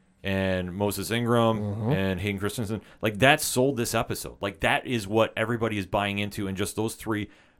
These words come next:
Speaker 1: balancing each other out, playing off each other's characters, and really giving some serious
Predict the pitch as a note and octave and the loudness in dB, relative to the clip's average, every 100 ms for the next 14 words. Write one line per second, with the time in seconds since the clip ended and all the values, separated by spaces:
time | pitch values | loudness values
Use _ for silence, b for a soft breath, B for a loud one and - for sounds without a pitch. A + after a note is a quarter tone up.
0 | _ - A#2+ C3 B2 A#2 A2 G2 G#2+ G2+ | _ 2 4 2 0 -2 -2 0 2 2
1 | G2 F2+ - - B2+ C3 A#2+ G#2+ G#2+ F#2+ | 2 2 -2 -4 -2 0 2 0 -2 -4
2 | G2+ F#2+ F2+ - G2+ F2+ - E2 - G2+ | -2 0 -2 -4 -4 -4 -6 -10 -6 -4
3 | G2 F#2+ A2+ B2 A#2+ F#2 A2 A2 A2+ G2+ | -4 -2 0 2 0 -4 -6 -4 -4 -4
4 | G#2 F#2 b b b b b - - - | -4 -4 b b b b b -10 -8 0
5 | B2+ C3 B2 - | 2 2 2 -2